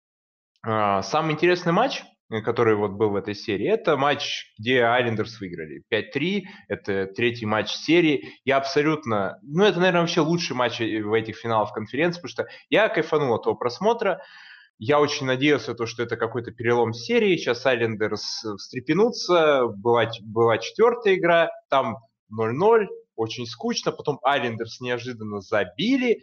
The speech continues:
Я думаю, ну все, блин, щас семь матчей, все это, серия зас-, э, серия растянется. И потом они резко получают две, и я такой смотрю, ну, не то что на потухшие глаза, я смотрю на команду, которая, ну, откровенно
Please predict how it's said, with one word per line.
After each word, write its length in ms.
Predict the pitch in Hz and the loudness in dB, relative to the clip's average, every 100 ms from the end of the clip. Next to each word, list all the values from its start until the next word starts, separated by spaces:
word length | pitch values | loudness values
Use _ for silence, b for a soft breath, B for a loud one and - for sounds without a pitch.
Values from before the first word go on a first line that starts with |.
| B | B
Я 160 | 113 120 | 0 2
думаю, 320 | 127 120 110 | 2 0 0
ну 140 | 110 175 | 2 0
все, 420 | - - 135 110 | -2 -2 2 2
блин, 500 | 92 117 117 120 98 | 2 2 2 2 0
щас 560 | - 135 165 151 - - | -2 2 2 2 -2 -2
семь 260 | 160 180 | 0 2
матчей, 680 | 156 156 180 175 165 - 156 | 0 0 2 4 2 0 -6
все 360 | 147 - 165 170 | -8 -6 0 2
это, 400 | 165 170 165 139 | 4 2 2 -4
серия 500 | - 180 180 165 160 | -6 0 4 4 2
зас-, 260 | 147 156 - _ _ | 0 -4 -10 _ _
э, 160 | 123 123 | 0 0
серия 420 | - 180 160 151 | 2 4 6 4
растянется. 800 | 151 151 202 202 165 165 135 120 b b - | 4 2 2 2 0 -2 -4 -6 b b -6
И 40 | |
потом 300 | 120 151 151 131 | -2 0 0 0
они 180 | 131 131 | 0 2
резко 340 | 123 - 107 | 0 0 -8
получают 520 | - 107 - 104 104 107 | -10 -10 -2 0 0 -2
две, 280 | 139 196 | 0 2
и 40 | 127 | 4
я 120 | 120 | 2
такой 240 | 117 113 110 | 0 -6 -8
смотрю, 640 | 120 117 160 202 220 214 - _ _ _ | -6 -4 0 4 4 2 -4 _ _ _
ну, 260 | 202 247 - - | -6 -6 -10 -4
не 120 | 208 | -2
то 120 | 339 | 0
что 220 | 339 190 | 0 0
на 140 | 151 143 | 0 0
потухшие 680 | 147 143 170 170 - 123 107 | 0 0 0 0 -2 -4 2
глаза, 340 | 110 113 104 | 2 4 2
я 160 | 113 185 | 2 2
смотрю 340 | 190 190 190 | 2 -2 0
на 100 | 175 | 0
команду, 380 | 165 160 214 175 | 0 0 2 0
которая, 400 | - 123 143 135 | 0 0 2 2
ну, 140 | 156 190 | 2 0
откровенно 720 | - 139 139 175 165 143 | 0 0 2 2 2 0